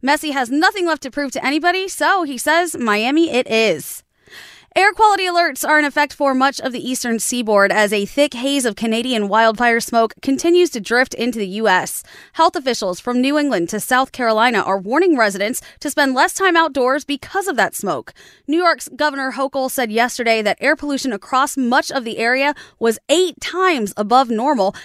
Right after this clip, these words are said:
and called it an emergency crisis. Weather experts are calling it the worst outbreak of wildfire smoke to blanket the Northeast in over twenty years. The smoke is coming from hundreds of forest fires in Canada that have burned over nine million acres.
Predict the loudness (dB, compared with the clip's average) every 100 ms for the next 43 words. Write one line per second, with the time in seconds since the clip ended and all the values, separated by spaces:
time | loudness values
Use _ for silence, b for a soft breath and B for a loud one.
0 | B 0 0 2 2 2 2 0 0 0
1 | 0 0 -4 -4 0 0 0 -6 -6 -14
2 | B B B 2 4 2 0 -4 -8 -4
3 | -4 -2 -2 -2 -4 -8 0 0 0 0
4 | 0 2 -2 -4 -2 2 2 2 0 0
5 | 0 -2 -4 -4 -2 2 2 0 -2 -2
6 | -2 -4 -6 -4 -4 -4 -4 -4 0 2
7 | 2 0 -2 -4 -8 B B -14 0 0
8 | 0 -4 -2 -2 -2 -4 0 0 2 0
9 | -4 -4 -2 -2 2 2 2 0 -2 -2
10 | 2 0 B B -6 -6 0 4 4 2
11 | 0 0 2 0 0 2 4 4 4 2
12 | 2 0 2 0 2 0 0 -8 -12